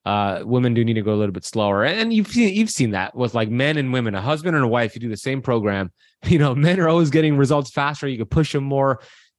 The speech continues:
because we have, you know, same hormones, but different amounts and different fluctuations. So that's, that's the thing. So it depends on if we're talking about postmenopausal women versus cycling women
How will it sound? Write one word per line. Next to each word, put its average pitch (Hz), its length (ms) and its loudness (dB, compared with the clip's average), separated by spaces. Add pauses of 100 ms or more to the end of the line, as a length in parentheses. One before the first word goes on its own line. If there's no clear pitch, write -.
because 135 200 0
we 147 120 2
have, 139 200 2
you 147 120 -2
know, 110 240 -2
same 202 320 2
hormones, 131 500 0
but 113 120 -10
different 139 340 -4 (140)
amounts 117 520 -2
and 110 100 -2
different 110 300 -2
fluctuations. 107 800 -4
So 113 120 -2
that's, 120 300 -4
that's 123 200 -4
the 113 80 -6
thing. 98 340 -4 (300)
So - 100 -2
it 123 60 2
depends 151 440 0
on 127 280 0
if 117 180 -4
we're 120 80 2
talking 113 340 -2
about 101 320 -2
postmenopausal 160 840 0
women 131 280 0
versus 107 300 -6
cycling 143 360 -2
women 127 340 0